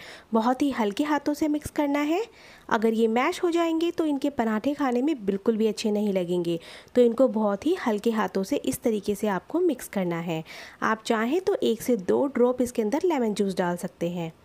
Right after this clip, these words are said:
और ये मिक्स बनकर तैयार हो चुका है, तो चलिए आगे का प्रोसेस शुरू करते हैं। अब हमने यहाँ पर ये आटा ले लिया है, इसको हमने ना तो ज़्यादा सॉफ्ट लगाया है और ना ही ज़्यादा हार्ड लगाया है।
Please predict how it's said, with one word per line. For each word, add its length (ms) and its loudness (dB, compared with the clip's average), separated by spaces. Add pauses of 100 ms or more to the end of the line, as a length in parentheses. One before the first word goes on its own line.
(380)
और 120 2
ये 140 4
मिक्स 280 0
बनकर 320 0
तैयार 400 0
हो 140 2
चुका 280 0
है, 240 0
तो 160 -2
चलिए 380 0
आगे 280 0
का 140 -2
प्रोसेस 440 -2
शुरू 280 0
करते 380 -2
हैं। 200 -8 (600)
अब 140 2
हमने 240 4
यहाँ 180 0
पर 160 0
ये 140 2
आटा 360 0
ले 180 0
लिया 220 2
है, 180 0
इसको 320 -2
हमने 260 2
ना 220 2
तो 120 -2
ज़्यादा 280 0
सॉफ्ट 360 -4
लगाया 300 2
है 200 0 (340)
और 80 4
ना 140 2
ही 160 2
ज़्यादा 320 0
हार्ड 300 0
लगाया 340 0
है। 260 -6